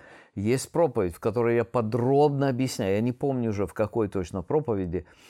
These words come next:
но в одной из первых, может, третьей или четвёртой, где я подробно объясняю, в чём смысл веры, о которой апостол Павел говорит. То есть речь идёт о том, что она начинается, эта вера, с признания своей нужды.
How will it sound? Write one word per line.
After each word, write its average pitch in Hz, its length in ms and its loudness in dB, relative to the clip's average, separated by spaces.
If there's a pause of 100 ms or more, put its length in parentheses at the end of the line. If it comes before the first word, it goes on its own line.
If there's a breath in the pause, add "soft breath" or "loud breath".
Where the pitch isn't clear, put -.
(160 loud breath)
но 117 80 0
в 113 60 2
одной 123 260 2
из 120 100 -4
первых, 101 320 0
может, 95 300 -4
третьей 120 320 2
или 95 100 -2
четвёртой, 113 580 -2
где 104 120 0
я 104 80 2
подробно 127 760 2
объясняю, 117 680 0
в 82 100 -12
чём 131 280 -2
смысл 127 680 0
веры, 104 460 0
о 80 60 -14
которой 98 420 0
апостол 92 380 -6
Павел 87 340 -4
говорит. 104 440 0 (640 loud breath)
То 117 80 0
есть 110 200 0
речь 156 320 2
идёт 160 380 2
о 131 120 0
том, 135 280 0
что 127 220 0
она 127 220 2
начинается, 135 880 0
эта 113 220 2
вера, 117 420 2
с - 140 -8
признания 143 960 2
своей 139 540 2
нужды. 135 720 0